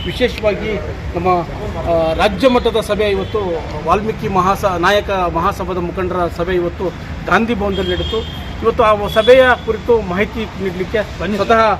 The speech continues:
Speaker 2: ಬನ್ನಿ
Speaker 1: ಆ,
Speaker 2: ಸರ್.
Speaker 1: ನಾ-, ಮಹಾಸಭಾದ ಮುಖಂಡರು ನಮ್ಮ ಜೊತೆ ಇದ್ದಾರೆ. ಬನ್ನಿ ಅವ್ರ ಜೊತೆ. ಆ, ಅಧ್ಯಕ್ಷರು ನ-, ಮತ್ತೆ ಯುವ ಘಟಕದ ಅಧ್ಯಕ್ಷರು ನಮ್ಮ ಜೊತೆ ಇದ್ದಾರೆ. ಬನ್ನಿ ಅವ್ರ ಜೊತೆ.
Speaker 2: ಚಂದ್ರಶೇಖರಪ್ಪ ಜಿಂಟಿ ಅಂತ ಹೇಳಿ,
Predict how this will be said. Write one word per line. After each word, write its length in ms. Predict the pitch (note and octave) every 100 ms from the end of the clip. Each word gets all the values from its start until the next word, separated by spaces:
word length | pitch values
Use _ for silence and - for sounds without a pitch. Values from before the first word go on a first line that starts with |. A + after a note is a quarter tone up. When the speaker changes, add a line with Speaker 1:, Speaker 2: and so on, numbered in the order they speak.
| - F3
Speaker 2:
ಬನ್ನಿ 160 | G#3
Speaker 1:
ಆ, 280 | F3 F3 E3
Speaker 2:
ಸರ್. 680 | D3 - - D#3+ D#3+ E3 D#3+
Speaker 1:
ನಾ-, 220 | F3 G3
ಮಹಾಸಭಾದ 500 | F3 G#3 B3+ A#3 G#3+
ಮುಖಂಡರು 540 | G3+ F3 F3+ A#3+ C4+ A3+
ನಮ್ಮ 160 | F#3+
ಜೊತೆ 160 | G3+ F3
ಇದ್ದಾರೆ. 200 | F#3+ F#3
ಬನ್ನಿ 160 | G#3+ G#3
ಅವ್ರ 80 | -
ಜೊತೆ. 640 | B3+ D4+ - - - - F3+
ಆ, 120 | E3+
ಅಧ್ಯಕ್ಷರು 460 | F#3+ A#3 A#3 G#3+ F#3+ F#3 - F3
ನ-, 200 | F3+ F3
ಮತ್ತೆ 320 | F#3+ G#3+ F#3+
ಯುವ 140 | G3+
ಘಟಕದ 360 | A3 A#3 A3 G#3+
ಅಧ್ಯಕ್ಷರು 460 | G3 F#3+ G#3+ A#3+ G3+
ನಮ್ಮ 220 | F3+ G3+
ಜೊತೆ 180 | F#3+ F#3+
ಇದ್ದಾರೆ. 280 | F#3+ E3+
ಬನ್ನಿ 160 | G#3 B3+
ಅವ್ರ 100 | G#3+
ಜೊತೆ. 800 | F#3+ - F3 D#3+ C3 - - -
Speaker 2:
ಚಂದ್ರಶೇಖರಪ್ಪ 800 | E3 F3 - E3 E3 D3+ E3 C3+
ಜಿಂಟಿ 220 | D3+ D#3
ಅಂತ 140 | D3 C3+
ಹೇಳಿ, 480 | C3 A#2+ - -